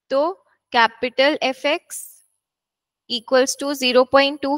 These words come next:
five, और ये वाले X की जगह हम लोग क्या लिखेंगे? फ़ोर ज़ीरो, फ़ोर ज़ीरो वन, this is equal to zero point two five, हाँ,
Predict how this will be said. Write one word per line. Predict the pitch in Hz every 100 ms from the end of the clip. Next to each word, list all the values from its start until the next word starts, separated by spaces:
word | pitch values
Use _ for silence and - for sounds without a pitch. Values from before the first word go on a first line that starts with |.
| -
five, | 285 349 - - _ _ _ _ _ _ -
और | 254
ये | 247 277
वाले | 277 277
X | 262 -
की | 277
जगह | 285 262
हम | 285 254
लोग | 262 269
क्या | 285
लिखेंगे? | 262 226 240 214 208 214 _ _ _ _ _ _ _ _ -
फ़ोर | 262 277
ज़ीरो, | 277 269 311 403 415 _ _ _ _ _ _ _ _ _ _ _ _ _ _ _ _ _ _ _
फ़ोर | 269 269
ज़ीरो | 277 285 294
वन, | 285 285 349 349 _ _ _ _ _ _ _ 254
this | -
is | 285 269
equal | 262 277 269
to | 277 285 269
zero | 233 240 262
point | 269 285 277
two | 269 -
five, | 294 330 - - - _ _ _ _ _ _ _ _ _ _ _ _ _ -
हाँ, | 262 330